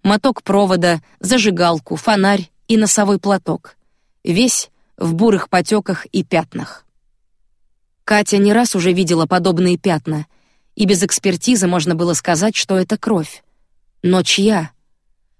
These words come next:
Колосов оставил платок в распоряжении экспертов-криминалистов. Самого его, казалось, больше заинтересовал фонарик. «А врал мне, что бросил его там,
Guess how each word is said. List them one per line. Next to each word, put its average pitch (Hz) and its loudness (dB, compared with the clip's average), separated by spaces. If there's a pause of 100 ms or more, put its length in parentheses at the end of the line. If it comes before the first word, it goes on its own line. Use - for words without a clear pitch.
(220)
Колосов 247 2
оставил 196 0
платок 196 -2
в 196 -2
распоряжении 185 0
экспертов-криминалистов. 175 -4 (380)
Самого 196 2
его, 165 2
казалось, 160 0
больше 208 0
заинтересовал 196 0
фонарик. 214 -4 (760)
«А 240 0
врал 208 2
мне, 175 0 (240)
что - -2
бросил 190 2
его 180 2
там, 175 0